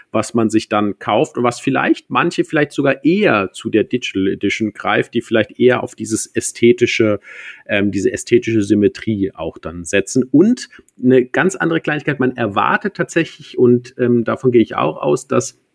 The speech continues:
das fehlende Laufwerk auch dafür sorgt, dass die Digital Edition ein bisschen leiser sein wird. Natürlich soll die P S fünf auch so deutlich leiser sein als, ähm, der Traktor der P S vier, der momentan bei mir läuft, wenn ich sozusagen die High-End-Spiele spiele. Aber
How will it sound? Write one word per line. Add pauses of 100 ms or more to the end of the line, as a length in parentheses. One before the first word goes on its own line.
(540)
das
fehlende
Laufwerk
auch
dafür
sorgt,
dass
die
Digital
Edition
ein (100)
bisschen
leiser
sein
wird. (260)
Natürlich (220)
soll
die
P
S
fünf
auch
so
deutlich
leiser
sein
als,
ähm, (280)
der
Traktor
der
P
S
vier,
der
momentan
bei
mir
läuft,
wenn
ich
sozusagen
die
High-End-Spiele
spiele. (340)
Aber